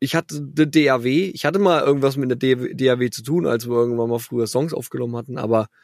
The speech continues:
auf einmal hast du tausend Knöpfe und du musst das Song erstmal installieren und hin und her. Und dann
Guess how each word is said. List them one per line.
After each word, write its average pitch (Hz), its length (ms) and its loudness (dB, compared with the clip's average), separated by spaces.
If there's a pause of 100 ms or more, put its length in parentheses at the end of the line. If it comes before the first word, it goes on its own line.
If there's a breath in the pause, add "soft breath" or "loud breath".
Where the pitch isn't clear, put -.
(380 soft breath)
auf 117 160 -2
einmal 147 220 4
hast 165 140 -2
du 151 40 -4
tausend 202 500 0
Knöpfe 180 540 -2 (1040)
und 160 160 4
du 160 60 4
musst 175 180 2
das 156 140 0
Song 160 200 2
erstmal - 360 -4
installieren 156 680 2
und 143 300 0
hin 160 220 4
und 143 120 2
her. 127 260 2 (800)
Und 139 200 4
dann 131 340 2